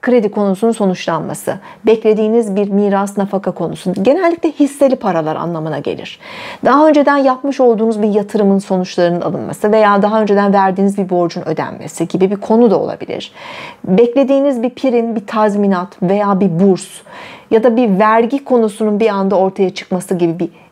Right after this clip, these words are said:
gelişme de olabilir tabii ki. Genellikle bütçenizi etkileyen, parasal durumunuzu etkileyen gelişmeler altında olacaksınız. Kazançlarla ilgili aslında iyi çözümler de üretebilirsiniz. Yani nasıl para kazanırım veya bir borcu nasıl öderim,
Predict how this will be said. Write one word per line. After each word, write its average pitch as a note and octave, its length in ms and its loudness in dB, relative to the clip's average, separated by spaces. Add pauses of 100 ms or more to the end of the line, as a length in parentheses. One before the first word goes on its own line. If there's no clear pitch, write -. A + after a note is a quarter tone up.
(160)
gelişme F3+ 460 2
de E3 60 2
olabilir D#3+ 400 -2
tabii - 300 -6
ki. C4+ 180 2
Genellikle C#4+ 600 2
bütçenizi C#4+ 520 2
etkileyen, F3 600 -2 (400)
parasal D4+ 600 2
durumunuzu F#3+ 540 0
etkileyen A#3+ 580 0 (400)
gelişmeler C4 560 2
altında E3+ 400 0
olacaksınız. E3+ 720 -2 (360)
Kazançlarla E4+ 840 2
ilgili F3 600 0 (360)
aslında A3+ 560 2
iyi C#4+ 260 2
çözümler B3 600 2
de F3 40 0
üretebilirsiniz. D#3 640 -2
Yani F#3 160 2
nasıl B3 200 2
para E3 240 -2
kazanırım E3 600 -4 (360)
veya G#3+ 260 4
bir G3 140 0
borcu G#3+ 360 4
nasıl A3 240 -2
öderim, E3+ 540 -2